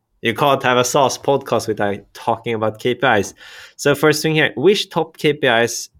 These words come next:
on your level, on a company level, are the most important for you, Thor? And please tell me why you have chosen them. Otherwise, I will dig deeper there.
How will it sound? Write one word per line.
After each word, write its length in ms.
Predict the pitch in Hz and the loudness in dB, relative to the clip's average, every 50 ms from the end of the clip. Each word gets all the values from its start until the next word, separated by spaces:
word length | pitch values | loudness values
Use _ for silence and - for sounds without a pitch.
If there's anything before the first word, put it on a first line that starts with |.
| - _ _ | -20 _ _
on 280 | - 123 143 135 131 131 | -2 0 0 0 0 4
your 220 | 127 180 254 233 | 4 4 6 6
level, 260 | 139 110 98 87 98 | 4 2 2 2 2
on 140 | 113 123 123 | 2 2 0
a 60 | 131 | 0
company 340 | 127 - 233 247 233 180 147 | 0 -2 -2 0 0 2 2
level, 260 | 117 104 95 98 107 - - | 2 2 2 2 0 0 0
are 160 | - 117 120 | 0 0 2
the 80 | 123 | 2
most 320 | 127 131 123 117 110 - - | 0 0 0 -2 -2 -4 -6
important 480 | 131 131 - 127 120 120 - 127 123 | -10 -4 -2 -2 -2 -2 -2 -6 -6
for 80 | 117 120 | -6 -4
you, 160 | 208 247 233 | 0 0 0
Thor? 340 | - - 107 98 92 95 98 _ - - - - _ _ - | 0 2 0 0 0 -2 -4 _ -18 -20 -20 -20 _ _ -2
And 380 | 117 120 123 127 131 127 - _ _ - | 0 2 2 2 0 -2 -6 _ _ 0
please 360 | - 202 170 127 - - - _ _ - | 4 4 4 4 2 -4 -10 _ _ -8
tell 260 | - - 151 156 165 | -2 0 2 2 2
me 180 | 165 156 151 135 | 0 0 -2 -2
why 300 | 110 120 131 147 175 165 | -2 0 2 2 4 4
you 160 | 147 135 135 | 2 0 0
have 180 | 123 123 127 143 | 0 -2 -2 -2
chosen 460 | - - 143 151 156 - - 127 107 | -2 -2 0 0 0 -2 -4 -4 -4
them. 240 | 101 95 92 95 92 - | -4 -4 -4 -6 -6 -4
Otherwise, 580 | 113 120 113 117 110 107 104 101 104 - - - | -2 0 0 2 2 4 4 2 2 0 -4 -6
I 120 | - 101 101 | -6 -4 -4
will 180 | 101 104 104 | -4 -4 -6
dig 400 | 101 98 104 104 101 101 101 - - | -6 -4 -4 -6 -6 -6 -10 -18 -10
deeper 360 | 104 123 208 262 - - 127 104 | -4 -4 -4 -2 0 0 -2 0
there. 180 | 90 82 - | -2 -4 -8